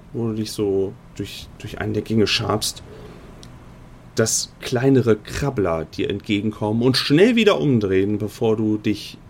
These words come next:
überhaupt über sie hermachen kannst oder sie in der Menge sich vielleicht über dich hermachen können. Ab und zu hörst du ein kleines Klackern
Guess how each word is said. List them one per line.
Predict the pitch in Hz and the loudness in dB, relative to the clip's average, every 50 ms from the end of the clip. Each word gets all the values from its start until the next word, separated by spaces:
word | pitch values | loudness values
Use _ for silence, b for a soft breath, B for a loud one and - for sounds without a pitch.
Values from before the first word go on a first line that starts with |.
| - - - - | -20 -20 -16 -6
überhaupt | - 120 110 107 107 101 - - | -4 -2 -2 0 -2 -4 -6 -4
über | 104 110 98 | -4 -4 -4
sie | 107 104 | -2 -2
hermachen | 113 135 - 113 107 101 - 104 | 0 2 2 2 0 -2 -4 -8
kannst | - - 98 90 87 92 - - - - - | -8 -6 -6 -6 -6 -6 -10 -12 -14 -10 -6
oder | - 104 101 90 85 82 82 - - - - - - - - - - - - - - - | -4 -2 -2 -2 -2 -4 -6 -10 -16 -20 -20 -20 -20 -20 -20 -20 -20 -20 -18 -16 -14 -12
sie | 110 113 120 123 | -8 -6 -2 0
in | 110 120 | 2 2
der | 107 | 4
Menge | 104 117 123 117 95 | 6 6 6 6 4
sich | 95 101 - | 2 -4 -6
vielleicht | - 98 90 - | -8 -8 -8 -6
über | 90 92 | -6 -6
dich | 98 - - - | -6 -6 -8 -8
hermachen | 85 87 95 - - - - | -8 -8 -8 -10 -14 -16 -18
können. | - - - - - - - - - - - - - - - - - - - - - - - - - - - - - - - B B B B B B B B B B B B B B B B B B B B B - - | -18 -20 -20 -20 -18 -18 -18 -16 -18 -20 -20 -20 -20 -20 -20 -20 -20 -20 -20 -20 -18 -16 -16 -16 -16 -18 -18 -18 -20 -20 -18 B B B B B B B B B B B B B B B B B B B B B -8 -6
Ab | - 107 | 0 0
und | 117 110 | 2 0
zu | - - 113 | 2 2 2
hörst | 98 95 95 - - | 0 2 0 0 2
du | - | 2
ein | - 98 92 | 2 0 -2
kleines | - 95 92 92 92 - - - | -4 -4 -4 -2 -2 -4 -4 -6
Klackern | - - - 113 104 - - - 90 73 78 | -8 -10 -8 -8 -8 -8 -8 -10 -10 -10 -10